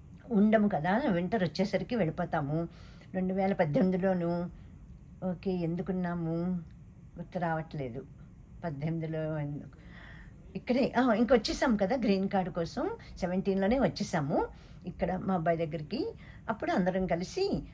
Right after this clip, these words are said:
అక్కడికి వెళ్ళాము. మా అమ్మాయి వాళ్ళది, ఉమ్, ట్వంటీయత్ యానివర్సరీ కూడాను కొంచెం స్పెషల్గా చేద్దామని బొమ్మల కొలువు పేరెంటం పెట్టుకుంది. అప్పుడే, ఉమ్,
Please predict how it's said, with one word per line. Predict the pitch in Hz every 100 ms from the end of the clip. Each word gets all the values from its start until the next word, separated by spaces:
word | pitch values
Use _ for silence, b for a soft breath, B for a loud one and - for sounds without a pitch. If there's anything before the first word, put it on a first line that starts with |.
| -
అక్కడికి | 202 175 165
వెళ్ళాము. | 160 160 147
మా | - 196
అమ్మాయి | 180 165 175 175
వాళ్ళది, | 175 165 165 165 302 330 143 B B -
ఉమ్, | - 170 170 170
ట్వంటీయత్ | 214 233 320 233 -
యానివర్సరీ | 165 156 165 160 147 156 156
కూడాను | 165 156 165 226 294 160
కొంచెం | 180 165 175
స్పెషల్గా | - 160 160 165 165
చేద్దామని | 156 143 160 160 156
బొమ్మల | 165 170 170
కొలువు | 165 165 165
పేరెంటం | 160 156 165 156 160
పెట్టుకుంది. | 156 147 170 156 151 247 381 B B B
అప్పుడే, | 175 - 180 294 - B B B -
ఉమ్, | 170 175